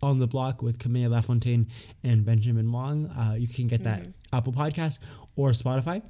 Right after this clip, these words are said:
Speaker 1: So we'll be posting on the Kids C E O podcast for maybe this episode and one more.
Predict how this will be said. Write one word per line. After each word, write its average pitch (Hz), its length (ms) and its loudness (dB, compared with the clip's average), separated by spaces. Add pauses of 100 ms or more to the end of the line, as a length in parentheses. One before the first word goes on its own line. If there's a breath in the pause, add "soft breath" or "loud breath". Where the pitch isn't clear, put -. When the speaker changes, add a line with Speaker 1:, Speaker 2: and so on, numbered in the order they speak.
(720)
Speaker 1:
So 135 320 2 (480 loud breath)
we'll 147 320 4
be 135 160 0
posting 165 500 0
on 131 440 0
the 120 100 -4
Kids - 220 -2
C 160 260 0
E 147 40 4
O 139 60 2
podcast 139 680 -2
for 127 140 -4
maybe 131 460 0 (400 loud breath)
this 151 160 0
episode 151 640 0
and 113 520 2
one 113 160 4
more. 170 420 0